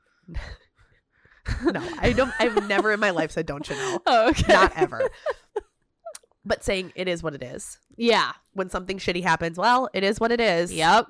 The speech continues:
Speaker 1: And
Speaker 2: I've
Speaker 1: just
Speaker 2: said it.
Speaker 1: Yeah.
Speaker 2: I've
Speaker 1: But it
Speaker 2: fucking
Speaker 1: is,
Speaker 2: said it.
Speaker 1: it is so, so prevalent. And I forget how often people say it until I go home.
Speaker 2: Yeah.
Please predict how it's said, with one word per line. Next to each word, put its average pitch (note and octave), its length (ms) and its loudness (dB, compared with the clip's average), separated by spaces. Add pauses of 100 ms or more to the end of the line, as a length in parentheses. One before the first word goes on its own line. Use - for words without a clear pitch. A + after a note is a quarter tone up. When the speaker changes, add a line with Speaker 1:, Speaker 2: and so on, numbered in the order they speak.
Speaker 1:
And G#3+ 100 4
Speaker 2:
I've C#4 60 2
Speaker 1:
just F#3+ 160 0
Speaker 2:
said E4+ 280 4
it. - 160 -16
Speaker 1:
Yeah. G3+ 260 2
Speaker 2:
I've G#3+ 140 0
Speaker 1:
But A#3 120 2
it - 40 6
Speaker 2:
fucking C#4+ 160 4
Speaker 1:
is, D4 200 -2
Speaker 2:
said G3 220 0
it. D#3 160 -6
Speaker 1:
it C4 120 2
is G3+ 140 4
so, G#3+ 800 2 (560)
so - 400 2
prevalent. F3 400 -2
And D#3 100 -6
I F#3+ 80 -2
forget D#3+ 460 -6
how F#3+ 120 0
often G#3+ 300 0
people A3+ 220 -10
say C4 160 -4
it B3+ 60 -10
until F#3+ 240 -10
I F3 80 -2
go E3+ 180 -4
home. E3+ 480 -8 (120)
Speaker 2:
Yeah. E3 260 -2